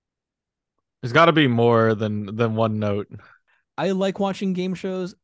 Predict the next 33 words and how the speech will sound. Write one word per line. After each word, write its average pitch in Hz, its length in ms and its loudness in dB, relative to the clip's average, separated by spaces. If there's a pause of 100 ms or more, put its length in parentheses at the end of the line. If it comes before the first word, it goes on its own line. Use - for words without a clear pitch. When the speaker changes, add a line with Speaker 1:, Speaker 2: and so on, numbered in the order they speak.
Speaker 2:
and 143 140 -10
I've 135 100 -8
seen 175 160 -6
enough 151 260 -8
game 135 200 -10
shows 131 240 -10
to - 80 -10
know 120 180 -6
that, 117 140 -12
like, 101 220 -16 (260)
how 143 380 -8
easy 135 400 -8
it 120 60 -8
is 113 140 -10
to 120 100 -16
find 113 520 -10
an 107 120 -10
engaging 104 440 -10
host. 101 460 -12 (640)
And 147 120 -10
I 151 60 -6
feel 180 180 -6
like 170 120 -4
they 160 80 -6
just 151 140 -10
kinda 143 160 -10
stuck - 480 -10
with 117 100 -10
Pat 104 220 -12
Sajak 104 520 -10
because 104 280 -12
they 101 120 -8
really, 107 540 -8